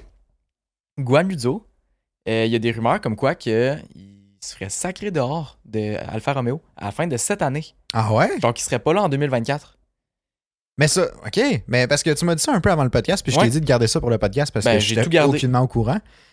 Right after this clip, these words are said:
Speaker 2: mais je, je suis sur le cul.
Speaker 1: Ouais, quand même, hein ?
Speaker 2: Ouais.
Speaker 1: Ouais, mais, euh, c'est ça. Pourquoi ? Parce que moi, en fait, c'est ça. Je trouve que ça fait pas tant de sens. Parce que je suis comme, hey,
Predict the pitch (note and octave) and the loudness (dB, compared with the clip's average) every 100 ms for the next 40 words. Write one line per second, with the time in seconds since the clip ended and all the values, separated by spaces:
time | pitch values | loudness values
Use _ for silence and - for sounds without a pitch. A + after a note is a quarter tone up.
0 | _ B2 B2 C3+ - A2 A2 A2 G#2 - | _ 2 4 4 2 2 4 4 4 2
1 | - D#3 D#3 C#3+ _ _ A#2+ G3 A#3 - | 0 0 -2 -4 _ _ 2 2 0 2
2 | B2 G#3+ A#3 B3 - B2 D3+ - - F3 | 2 4 0 -2 -2 0 0 -4 0 2
3 | A#3+ - D3 D3+ D3+ D3+ D3 D3+ D3 G#3+ | 2 -2 0 4 6 6 6 4 2 2
4 | F#3 - - G#3+ G3 A3+ D4+ _ A2+ - | 0 0 0 2 2 0 -2 _ -4 -4
5 | - A#3+ G4+ - - A#3 - - - - | -2 -2 -2 -4 -4 -2 -2 -6 -8 -8
6 | - B3+ - A#2+ C#3 - A#3 - - G#3+ | -4 -2 -2 -2 -4 -2 -2 -2 -4 -4
7 | F#3 - - - _ _ B2 - B2+ - | -8 -10 -14 -18 _ _ -10 -4 -4 -2
8 | B2+ C3+ | 0 0